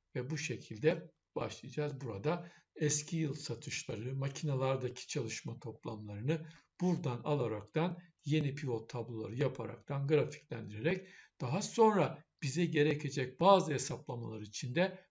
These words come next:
Power Pivot bölümüne gidip ölçüler, micralarımızı ve K P I'larımızı oluşturarak arkadaşlar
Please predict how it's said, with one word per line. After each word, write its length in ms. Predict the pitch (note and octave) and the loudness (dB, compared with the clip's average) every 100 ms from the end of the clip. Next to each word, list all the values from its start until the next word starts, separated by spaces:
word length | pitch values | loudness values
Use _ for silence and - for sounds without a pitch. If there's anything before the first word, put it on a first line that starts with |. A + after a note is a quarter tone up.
| - | -4
Power 420 | A3 A3 D#3+ B2+ | 2 4 4 0
Pivot 340 | - A#2 G2 | -6 -6 -6
bölümüne 440 | C#3+ C3 A2 A2 G#2 | -4 -4 -4 -8 -10
gidip 340 | A2 E3+ - | -6 -6 -6
ölçüler, 560 | F#3+ E3 B2 - C3 A2+ | -4 -2 -2 -4 -4 -2
micralarımızı 760 | C3+ C#3 B2+ A2 G#2+ G#2 A#2 | 0 0 -2 -4 -6 -8 -6
ve 140 | A#2+ A#2+ | -6 -6
K 140 | - D3 | -6 -6
P 140 | - | -6
I'larımızı 640 | - G#2+ A2 G#2+ G#2+ G#3 G3+ _ _ _ - | -8 -8 -10 -12 -8 -8 -8 _ _ _ 4
oluşturarak 680 | E3+ C3 - B2 G#2+ G#2+ | 6 4 -4 -6 -6 -4
arkadaşlar 720 | D3 A#2+ A#2 G#2+ G#2 A#3 G3 | -4 -4 -6 -12 -6 -4 -4